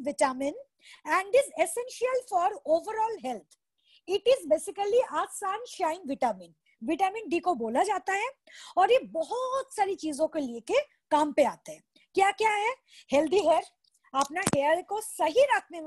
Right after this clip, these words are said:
के लिए, सिर्फ सही नहीं, अ, मजबूत बनाने के लिए, हेल्दी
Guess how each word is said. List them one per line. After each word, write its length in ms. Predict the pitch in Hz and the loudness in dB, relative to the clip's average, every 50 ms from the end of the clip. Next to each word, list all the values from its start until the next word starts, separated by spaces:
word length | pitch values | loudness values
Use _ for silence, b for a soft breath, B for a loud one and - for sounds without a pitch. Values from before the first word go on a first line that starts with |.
| 294 - | -12 -10
के 120 | 320 302 277 | -8 -8 -8
लिए, 300 | 262 247 220 180 147 _ _ _ b b b b b b | -8 -10 -12 -14 -14 _ _ _ b b b b b b
सिर्फ 200 | - 480 494 - | -6 -6 -4 -4
सही 420 | - - 370 285 269 427 508 523 480 | -4 -2 -2 -2 0 0 0 0 0
नहीं, 160 | 349 294 226 - _ _ _ _ _ b b b b 262 | -6 -6 -8 -10 _ _ _ _ _ b b b b -2
अ, 340 | 262 269 285 285 285 - _ 254 | 2 4 4 4 4 2 _ -12
मजबूत 600 | 240 240 254 302 330 285 269 320 466 554 554 453 392 | -10 -2 4 4 4 4 2 2 4 4 4 4 0
बनाने 340 | 359 339 349 339 330 339 | -2 -2 -2 -10 -12 -14
के 140 | 254 - 302 | -14 -12 -12
लिए, 280 | 269 240 220 190 147 - _ _ b b b b b b - | -12 -12 -14 -18 -20 -20 _ _ b b b b b b -2
हेल्दी 380 | 233 339 415 480 494 494 539 | 0 0 2 2 4 4 4